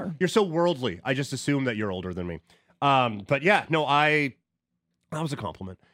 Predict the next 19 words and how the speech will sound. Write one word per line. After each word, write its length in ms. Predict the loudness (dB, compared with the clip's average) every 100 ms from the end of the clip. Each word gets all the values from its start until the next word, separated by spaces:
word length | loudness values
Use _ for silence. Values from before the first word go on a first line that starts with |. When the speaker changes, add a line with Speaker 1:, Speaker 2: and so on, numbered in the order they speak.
| _ -4 2
Speaker 2:
I 460 | 4 4 4 0 0
<laughs> 120 | 0 0
Speaker 1:
Kind 240 | 0 0
of. 180 | 0 -4 -2 0 0 2
Speaker 2:
Yeah. 360 | 0 0 -6 -8 _ -20 -16 0
I, 380 | 2 4 2 2
I 120 | 0
do, 720 | 2 2 4 4 2 -2 -8 _ _ _ -4
I 100 | -2
do 380 | 0 2 0
feel 340 | -2 -2 0 0
great 320 | -2 -4 -2
pain 400 | -2 0 -2 -6
that 300 | -6 -6 -6
some 160 | -8 -6
of 100 | -4
these, 420 | -4 -4 -8 -10 -4
uh, 260 | -2 -2 -4
kids 480 | -2 -2 -6 -18